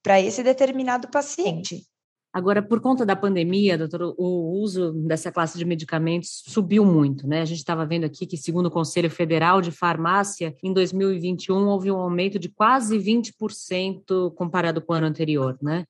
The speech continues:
Speaker 2: Agora, um dos problemas muito frequentes, e que é um pouco polêmico de abordar, porque aí a gente mexe também <laughs> com a questão da prática da medicina no geral,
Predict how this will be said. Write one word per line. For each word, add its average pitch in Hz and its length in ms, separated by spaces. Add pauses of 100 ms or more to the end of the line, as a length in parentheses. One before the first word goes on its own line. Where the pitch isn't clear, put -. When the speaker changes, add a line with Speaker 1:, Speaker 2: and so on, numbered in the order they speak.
(120)
Speaker 2:
Agora, 208 760
um 277 160
dos 302 140
problemas 208 440
muito 233 220
frequentes, 208 460
e - 20
que 202 80
é 202 40
um 196 60
pouco 208 220
polêmico 220 540
de 175 80
abordar, 185 580
porque 185 220
aí 180 100
a 180 40
gente 185 220
mexe 190 280
também 220 280
<laughs> - 0
com 202 100
a 175 40
questão 190 320
da 165 100
prática 196 360
da 165 80
medicina 165 400
no 165 100
geral, 175 340